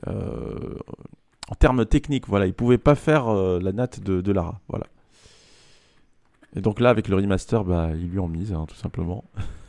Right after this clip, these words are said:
<laughs> Euh, donc le niveau de Midas, oui, je vais vous montrer le hub de, de ce niveau.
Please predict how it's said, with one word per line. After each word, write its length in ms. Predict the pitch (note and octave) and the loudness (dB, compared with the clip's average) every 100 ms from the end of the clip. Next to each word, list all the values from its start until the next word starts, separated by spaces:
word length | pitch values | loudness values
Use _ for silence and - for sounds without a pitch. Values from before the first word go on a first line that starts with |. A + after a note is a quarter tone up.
| - - - - | -20 -12 -4 -4
<laughs> 0 | - - - - _ _ - - - - - D2+ - - - _ - | -2 -6 -6 -10 _ _ -20 -20 -18 -18 -16 -14 -14 -18 -20 _ -4
Euh, 960 | - A2 A2+ A2 G#2+ G#2 G#2 G2 G2 F#2+ | 2 6 6 6 4 4 2 2 0 2
donc 240 | A2+ A2+ | 0 2
le 100 | C#3 | 0
niveau 300 | F3+ F3 G#3 | 0 0 4
de 120 | F#3 | 4
Midas, 480 | E3+ E3+ E3+ E3+ - | 4 4 4 4 0
oui, 240 | C3+ D#3+ B2 | -2 0 0
je 60 | |
vais 120 | A2+ | 2
vous 120 | B2+ B2+ | 0 -2
montrer 280 | B2 - | -4 -2
le 220 | C3+ A2+ B2 | 2 4 4
hub 280 | - F2+ | 2 -2
de, 220 | F#2 D#3+ F2+ | -2 -6 -4
de 120 | F#2+ | -6
ce 160 | - G#2+ | -4 -6
niveau. 360 | G2 F#2+ G2 | -4 -6 -8